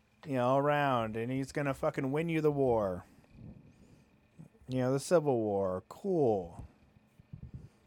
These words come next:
You know, here, here's, you know, Henry Ford. He makes, you know, the best, you know, vehicles money can buy. What is a vehicle? I don't know.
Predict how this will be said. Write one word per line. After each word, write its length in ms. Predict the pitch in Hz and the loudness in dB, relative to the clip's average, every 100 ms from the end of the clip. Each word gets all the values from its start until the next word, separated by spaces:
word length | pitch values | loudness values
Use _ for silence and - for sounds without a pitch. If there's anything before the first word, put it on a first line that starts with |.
| _ - - | _ -16 -10
You 160 | 123 110 | -8 -6
know, 360 | 101 98 98 113 | -4 -6 -8 -4
here, 220 | 151 165 | -4 -4
here's, 640 | 131 160 190 190 165 - | -2 -2 0 0 -2 -4
you 80 | 170 | 0
know, 120 | 147 | 0
Henry 440 | 139 180 190 180 | 0 0 0 0
Ford. 560 | 160 - 170 151 131 113 | 0 0 4 6 4 0
He 140 | 131 | -4
makes, 440 | 170 156 147 - - _ _ _ _ _ | -2 -2 -4 -8 -18 _ _ _ _ _
you 160 | 131 127 | -2 2
know, 200 | 120 123 | 2 0
the 140 | 131 | -2
best, 460 | 143 185 175 - - - | 2 2 2 -6 -14 -14
you 140 | 165 151 | -6 -2
know, 160 | 143 | -2
vehicles 800 | 143 170 156 151 139 135 123 - | 2 4 4 4 0 0 -2 -4
money 260 | 143 156 147 | -2 -2 -2
can 140 | 151 | -2
buy. 640 | 139 135 120 107 95 92 - _ _ _ _ _ _ | 4 6 6 2 -6 -12 -18 _ _ _ _ _ _
What 160 | 135 | 0
is 160 | 285 - | 0 -2
a 40 | |
vehicle? 840 | 190 175 254 175 - 92 87 101 104 87 - - - 90 | -8 -6 -2 -2 -4 -12 -12 -14 -14 -16 -20 -20 -20 -12
I 140 | 110 | -10
don't 100 | 101 | -8
know. 320 | 113 151 156 | -4 -2 -2